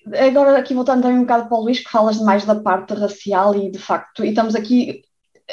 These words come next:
depois antes de ir para a terceira questão, que é: estamos a falar de igualdade de género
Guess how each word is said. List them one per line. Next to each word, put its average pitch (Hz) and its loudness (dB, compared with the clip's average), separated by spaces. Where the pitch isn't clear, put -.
depois 220 4
antes 240 2
de 220 -2
ir 220 -2
para 214 4
a 214 -2
terceira 233 -2
questão, 233 -4
que 226 -2
é: 185 4
estamos 240 2
a 262 2
falar 190 2
de 196 -4
igualdade 214 2
de - -6
género 214 0